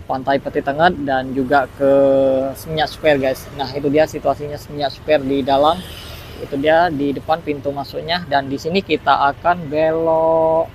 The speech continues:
kiri menuju ke Jalan Kayu Aya. Oke, ini kita sudah memasuki kawasan Jalan Kayu Aya, guys. Situasinya biasanya di sini cukup macet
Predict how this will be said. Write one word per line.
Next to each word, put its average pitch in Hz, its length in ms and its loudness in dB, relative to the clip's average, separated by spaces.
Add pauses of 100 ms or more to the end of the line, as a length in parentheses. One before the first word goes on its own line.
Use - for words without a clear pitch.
(760)
kiri 196 400 10
menuju 156 400 2 (160)
ke 156 140 6 (1040)
Jalan 170 400 6 (160)
Kayu 139 480 0
Aya. 135 400 2 (160)
Oke, 143 400 2
ini 147 80 -6
kita 151 240 0
sudah 139 320 0
memasuki 135 480 -4
kawasan 131 720 0
Jalan 131 480 0 (160)
Kayu 135 320 0
Aya, 143 160 4
guys. 127 480 -4 (800)
Situasinya 151 720 2
biasanya 147 400 2
di 143 80 2
sini 139 400 -2
cukup 135 800 2 (560)
macet 139 400 2